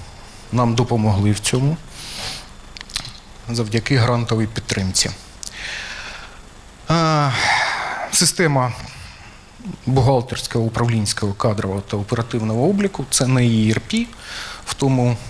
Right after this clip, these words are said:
вигляді, як там, наприклад, тут же саме I T Enterprise. Це для невеликих підприємств. Е,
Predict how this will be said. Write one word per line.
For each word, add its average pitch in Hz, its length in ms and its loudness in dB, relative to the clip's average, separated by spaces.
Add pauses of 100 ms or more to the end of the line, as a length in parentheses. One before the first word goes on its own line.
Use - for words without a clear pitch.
(120)
вигляді, 117 480 6
як 110 400 2 (280)
там, 98 320 2 (220)
наприклад, 104 720 0 (140)
тут 101 180 -4
же 110 100 -2
саме 107 300 -2
I 107 40 2
T 104 300 -2
Enterprise. 107 600 -2 (520)
Це 123 200 2
для 107 400 2 (340)
невеликих 117 720 2 (1600)
підприємств. 147 840 2 (360)
Е, 139 720 6